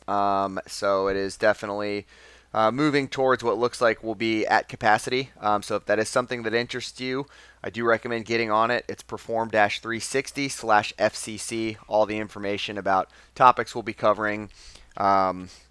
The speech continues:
everything that, everything on there will be on the website, so give it a look and, um, hope to see you there.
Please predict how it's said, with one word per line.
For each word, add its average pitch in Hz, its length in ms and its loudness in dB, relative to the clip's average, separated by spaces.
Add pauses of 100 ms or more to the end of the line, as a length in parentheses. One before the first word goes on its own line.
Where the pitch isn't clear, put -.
(140)
everything 110 400 0
that, 104 220 -2
everything 123 360 2
on 107 220 4
there 101 160 2
will 101 100 -4
be 104 120 -4
on 101 100 -4
the 95 80 -8
website, 95 480 0
so 95 160 -8
give 98 180 -8
it 98 60 -6
a 95 40 -6
look 95 300 -4 (100)
and, 87 560 -10
um, 82 420 -8
hope 90 200 -16
to - 60 -16
see 80 100 -14
you 78 60 -14
there. 76 180 -10